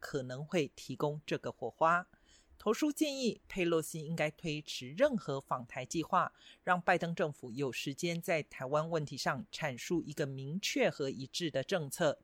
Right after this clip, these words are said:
这一点至关重要。不仅是为了让中国理解美国的立场，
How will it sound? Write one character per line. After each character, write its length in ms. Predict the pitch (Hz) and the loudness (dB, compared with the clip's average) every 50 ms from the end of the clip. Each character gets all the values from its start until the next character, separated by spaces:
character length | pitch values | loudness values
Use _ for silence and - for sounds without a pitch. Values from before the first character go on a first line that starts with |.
| _ | _
这 160 | - - 175 165 | -2 0 0 0
一 100 | 160 156 | 0 -2
点 280 | - 160 147 117 - - - | -4 -4 -4 -4 -6 -8 -8
至 160 | - 151 143 | -4 -4 -2
关 200 | - 147 139 143 | 0 0 -2 -2
重 220 | - 160 151 139 | -4 -8 -4 2
要。 220 | 143 156 143 - _ _ _ _ _ - - _ _ - | 4 4 4 4 _ _ _ _ _ -20 -20 _ _ 2
不 140 | 370 392 | 2 2
仅 220 | - - 220 185 175 | 4 4 2 2 2
是 160 | - - 214 | 2 0 0
为 180 | 190 202 202 185 | 2 2 2 4
了 160 | 165 151 151 | 4 2 4
让 260 | 165 165 160 143 131 | 2 2 0 0 -2
中 220 | - 170 156 165 | -4 -2 -2 -2
国 240 | 165 - 143 131 131 | -4 -4 -2 -2 -2
理 240 | 135 139 143 147 160 | -2 -2 -4 -4 -4
解 240 | - - - 143 135 | -6 -4 -4 -4 -4
美 240 | 147 151 135 120 104 | -2 -4 -6 -6 -6
国 180 | - 131 127 | -8 -8 -8
的 140 | 131 - 147 | -6 -6 -2
立 180 | 143 170 170 151 | -2 0 -2 -2
场， 280 | - - 143 117 - | -4 -4 -6 -6 -6